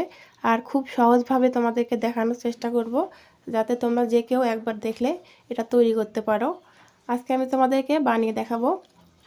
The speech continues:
vegetables with egg, egg, আহ, মোমো। তো চলো সেটা কিভাবে তৈরি করা যায়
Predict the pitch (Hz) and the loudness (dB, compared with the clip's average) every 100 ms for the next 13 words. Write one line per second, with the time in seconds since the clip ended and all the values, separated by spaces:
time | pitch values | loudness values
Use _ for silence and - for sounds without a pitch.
0 | - - _ - 226 220 240 254 254 302 | -20 -20 _ -2 0 2 2 0 2 0
1 | - - - 285 294 - - 226 226 240 | -2 -8 0 0 -2 -20 -6 -4 -4 -6
2 | - _ _ _ - 226 240 247 - _ | -14 _ _ _ -4 -2 0 -4 -6 _
3 | - - - - - 208 202 202 208 214 | -20 -20 -20 -20 -8 -2 -2 0 0 0
4 | 214 226 370 - _ _ _ _ - 262 | 2 2 0 -4 _ _ _ _ -8 -2
5 | 277 269 349 359 262 262 254 262 262 262 | 2 2 0 0 -4 -2 -2 0 0 0
6 | 247 233 233 233 233 247 | 0 0 -2 -2 -2 -2